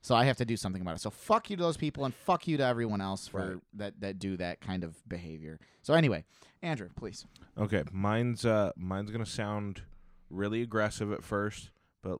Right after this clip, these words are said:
Speaker 3: let me, let me finish the whole
Speaker 1: All right.
Speaker 3: thought.
Speaker 2: Mm-hmm.
Speaker 3: Um, I'm getting really, really tired of cultural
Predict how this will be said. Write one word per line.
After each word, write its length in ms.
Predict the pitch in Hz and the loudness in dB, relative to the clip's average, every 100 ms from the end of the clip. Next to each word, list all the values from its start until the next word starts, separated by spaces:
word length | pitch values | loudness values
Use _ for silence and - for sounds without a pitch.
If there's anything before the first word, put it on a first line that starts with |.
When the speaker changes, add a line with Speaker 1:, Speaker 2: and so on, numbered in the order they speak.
| - | -4
Speaker 3:
let 180 | 92 - | -4 -2
me, 300 | 95 92 90 _ - | -2 -2 -6 _ -6
let 100 | 92 | -4
me 100 | 95 | -4
finish 400 | - 104 92 - | -2 -4 -4 -6
the 100 | 95 | -4
whole 280 | 95 90 87 | 0 0 0
Speaker 1:
All 140 | 104 | -2
right. 220 | 98 101 - | -2 -2 -4
Speaker 3:
thought. 300 | 90 78 - _ _ | -6 -6 -8 _ _
Speaker 2:
Mm-hmm. 480 | 117 92 90 123 _ | -14 -14 -14 -18 _
Speaker 3:
Um, 360 | 95 90 85 82 _ _ _ _ _ _ _ | 0 0 -2 -6 _ _ _ _ _ _ _
I'm 80 | 90 | -2
getting 340 | 104 107 95 | 0 2 0
really, 400 | 98 104 107 107 | 4 6 6 4
really 460 | 98 92 101 101 104 | 2 0 2 4 2
tired 500 | - 95 92 92 87 - _ _ _ _ _ _ _ - | 0 2 2 2 -2 -12 _ _ _ _ _ _ _ -10
of 460 | 82 80 78 - - _ - | -6 -4 -6 -12 -18 _ -10
cultural 800 | - 95 - 98 95 90 87 | -2 -2 0 0 2 4 2